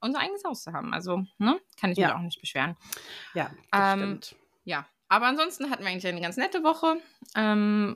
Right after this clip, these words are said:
Speaker 1: Otto ist gerade ganz bunt in den Kindergarten gegangen, weil heute Children in Needs ist. Und, ähm, sie
Speaker 2: Ah,
Speaker 1: haben jetzt die ganze
Speaker 2: stimmt.
Speaker 1: Woche, sind
Speaker 2: Das
Speaker 1: sie
Speaker 2: ist
Speaker 1: da
Speaker 2: dieser
Speaker 1: schön,
Speaker 2: Bär, oder?
Speaker 1: schön
Speaker 2: Wie heißt der
Speaker 1: spazieren
Speaker 2: nochmal?
Speaker 1: gegangen. Genau. Äh, es war auch ein bisschen seltsam. Ich habe ihn da
Speaker 2: Wie heißt der nochmal?
Speaker 1: abgeliefert und, ähm,
Speaker 2: Pa-, Pa-, Patsy?
Speaker 1: hat der einen Namen?
Speaker 2: Pa-,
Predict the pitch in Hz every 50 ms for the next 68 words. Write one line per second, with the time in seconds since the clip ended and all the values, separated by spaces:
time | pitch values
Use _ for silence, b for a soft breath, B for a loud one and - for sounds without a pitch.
0 | - _ - - 196 196 - - 190 185 180 - 185 - - - 185 185 185 -
1 | 185 185 - 185 190 190 - _ - 202 226 226 - 190 190 190 - 208 202 202
2 | 196 196 180 - 175 185 185 175 180 185 180 175 185 175 190 180 - 185 185 -
3 | - - 208 202 202 214 214 185 175 196 208 214 214 226 - - - 220 240 -
4 | - - - 185 180 180 180 - - 185 190 180 175 - 190 190 185 202 220 240
5 | 254 254 254 240 190 180 180 165 - - 165 - 226 226 175 170 175 175 - 170
6 | 170 165 165 160 - - - - - 170 170 170 190 196 165 170 202 190 180 170
7 | 165 208 233 233 180 151 151 196 220 247 254 180 151 - 185 185 208 - - 175
8 | 165 202 175 170 170 160 160 175 160 160 180 180 - B B B B B 233 190
9 | B B 196 190 180 170 170 170 165 165 165 160 180 - - - 185 185 170 -
10 | 196 180 185 196 220 208 196 202 196 180 196 196 202 175 165 - - 180 - -
11 | 196 180 175 160 - 160 165 - - 185 185 214 226 226 226 226 214 - 208 220
12 | 233 269 - - 247 175 - - - 185 185 190 180 - - 180 190 185 180 185
13 | 185 B B B B B B B B B B B B _ _ _ _ _ - -
14 | - - - - 202 - - - - - - 247 254 - - 202 302 311 165 160
15 | 156 131 151 160 185 302 480 - - -